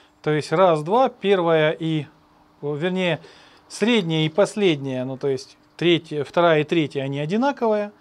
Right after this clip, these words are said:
по конструкции. Первая, она чуть-чуть меньше диаметр для опорной поверхности, и тут же свое крепление для трубки и, э, для вот этой вот пластмасски успокоителя цепи.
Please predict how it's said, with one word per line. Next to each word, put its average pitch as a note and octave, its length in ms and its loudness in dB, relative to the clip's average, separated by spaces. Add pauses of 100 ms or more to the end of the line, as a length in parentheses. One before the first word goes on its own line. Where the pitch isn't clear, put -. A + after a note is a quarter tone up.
(160)
по G3 120 2
конструкции. D#3+ 840 -6 (340)
Первая, A#3+ 600 2
она E3 440 -4
чуть-чуть D#3 320 -8
меньше E3 340 -4
диаметр D3+ 440 -4
для D3 320 -2
опорной D#3+ 480 -4
поверхности, A3+ 640 -4
и D#3 180 -2
тут A3 240 -4
же F#3+ 200 -2 (140)
свое F3 260 -2
крепление D#3 400 -4
для E3+ 120 -6
трубки A#3+ 300 -6
и, F#3 340 -4
э, C3 680 -10
для D#3+ 380 -2 (140)
вот C#3+ 120 -6
этой D#3+ 180 -2
вот D3+ 180 -4
пластмасски D#3+ 680 -4 (220)
успокоителя D3 680 -4
цепи. B2+ 380 -12